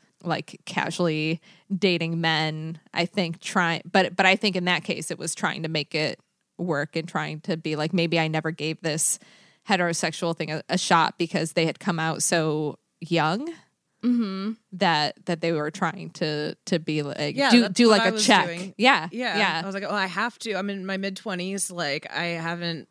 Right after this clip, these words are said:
Speaker 3: been with a man
Speaker 1: Gotta
Speaker 3: and
Speaker 1: check in
Speaker 3: I
Speaker 1: with
Speaker 3: got
Speaker 1: it.
Speaker 3: my
Speaker 1: Yeah.
Speaker 3: last shot <laughs>
Speaker 1: Yeah.
Speaker 3: to try to make, like, everyone happy."
Speaker 1: Yeah.
Speaker 3: Also, look at all the real L Word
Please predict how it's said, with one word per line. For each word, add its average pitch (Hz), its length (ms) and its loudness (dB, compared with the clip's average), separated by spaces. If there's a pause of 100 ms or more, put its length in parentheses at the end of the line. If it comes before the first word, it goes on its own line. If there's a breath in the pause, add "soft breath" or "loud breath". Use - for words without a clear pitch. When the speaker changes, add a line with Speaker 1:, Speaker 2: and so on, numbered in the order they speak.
(560 soft breath)
Speaker 3:
been 175 220 -4
with 156 200 -6
a 160 40 -4
man 151 360 -4
Speaker 1:
Gotta 185 200 2
Speaker 3:
and 151 100 2
Speaker 1:
check 196 220 4
in 202 140 4
Speaker 3:
I 202 140 6
Speaker 1:
with 208 100 2
Speaker 3:
got 220 80 0
Speaker 1:
it. 214 180 -2
Speaker 3:
my 175 140 0
Speaker 1:
Yeah. 165 160 4
Speaker 3:
last 170 180 0
shot 160 480 0
<laughs> 226 220 -2
Speaker 1:
Yeah. 208 460 6
Speaker 3:
to 156 60 0
try 170 200 0
to 165 80 -2
make, 160 320 -8
like, 165 260 -8 (260)
everyone 165 360 -8
happy." 156 500 -4 (260 soft breath)
Speaker 1:
Yeah. 180 380 -2 (320)
Speaker 3:
Also, 240 300 -6
look 240 180 -2
at 320 80 0
all 311 200 2
the 254 300 0
real 226 280 2
L 220 260 0
Word 170 340 0